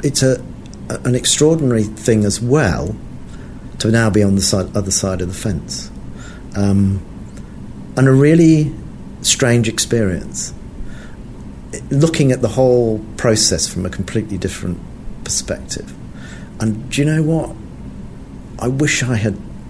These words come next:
had the chops to do this twenty-five years ago, because I'd have made a much better publisher, having gone through publishing my own book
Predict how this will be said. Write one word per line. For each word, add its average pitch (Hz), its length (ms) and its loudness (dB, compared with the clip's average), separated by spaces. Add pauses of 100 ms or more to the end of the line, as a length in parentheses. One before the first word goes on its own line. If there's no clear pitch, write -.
had 95 340 -4
the 92 260 -2 (240)
chops - 520 -4
to - 180 -6
do 98 240 0
this 87 480 2 (960)
twenty-five 90 520 -2
years 85 180 -2
ago, 80 200 -6
because 85 280 -4
I'd 87 180 -2
have 85 140 -4
made 87 300 -2 (300)
a 80 40 -8
much 92 500 -2
better 85 200 -2
publisher, - 580 -6 (1300)
having 82 300 -2
gone 82 240 0
through 80 280 -4
publishing 82 500 -4
my 80 180 -4
own 76 140 -6
book 80 200 -10